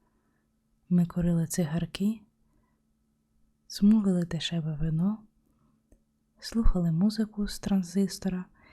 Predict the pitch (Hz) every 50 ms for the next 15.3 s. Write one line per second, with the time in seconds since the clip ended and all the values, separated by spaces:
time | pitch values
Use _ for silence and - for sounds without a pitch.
0 | - _ _ _ _ _ _ _ - 170 160 180 202 208 220 208 208 - - 208
1 | 202 190 185 185 185 165 170 185 180 175 175 175 180 175 165 156 156 160 175 190
2 | 185 - - 196 190 185 170 165 165 160 160 160 160 160 165 165 160 160 156 -
3 | - 165 160 156 156 156 160 165 165 - 160 165 160 151 - - - - - 151
4 | 147 147 - - _ _ _ _ _ _ _ _ _ _ _ _ _ _ _ _
5 | _ _ _ _ - 185 170 175 190 202 196 202 190 185 185 175 175 175 175 170
6 | - - 214 226 226 233 220 202 - - 190 175 - 180 180 - 180 175 160 170
7 | 160 - - 170 170 - - 180 175 175 160 151 170 165 160 185 226 226 - -
8 | 202 202 - - - - - - - - - - _ _ - 202 214 208 - -
9 | 214 202 208 196 - 196 175 180 202 226 226 208 185 202 190 - - 196 180 -
10 | - 185 - 185 175 175 175 170 - 185 190 190 - - - 175 165 170 175 170
11 | - 185 165 175 175 170 170 - 180 165 170 165 160 156 - 170 165 165 160 -
12 | _ _ _ _ _ _ _ _ _ _ _ _ _ _ _ _ _ _ _ -
13 | 180 180 180 185 185 180 180 180 170 175 185 185 185 180 180 170 165 170 165 170
14 | 175 170 165 180 180 - - - 180 175 170 165 160 160 160 147 - - - 202
15 | - - 233 233 233 233